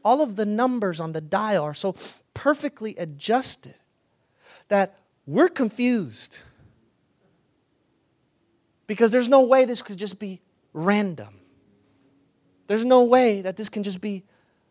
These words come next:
coincidence. Everything is just way too perfectly aligned for us to even be here breathing.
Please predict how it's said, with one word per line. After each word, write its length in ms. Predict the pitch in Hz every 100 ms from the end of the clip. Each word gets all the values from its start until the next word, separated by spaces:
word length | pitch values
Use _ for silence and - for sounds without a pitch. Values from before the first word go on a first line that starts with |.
| _
coincidence. 1300 | - 170 175 214 202 - 120 107 - - - - - _ _ _ _ -
Everything 640 | 240 247 247 226 214 202
is 140 | 190
just 240 | 165 180 151
way 580 | 147 156 202 233 226 220 _
too 280 | - 208 185 _
perfectly 680 | - 214 214 196 - 165 165 -
aligned 880 | 139 143 214 214 117 95 113 127 _ _ _ _ _ _ _ _
for 260 | - 175 175
us 160 | 208 -
to 100 | 196
even 320 | 196 170 143
be 300 | 127 226 226
here 320 | 180 156 135
breathing. 840 | 139 190 247 247 165 120 104 -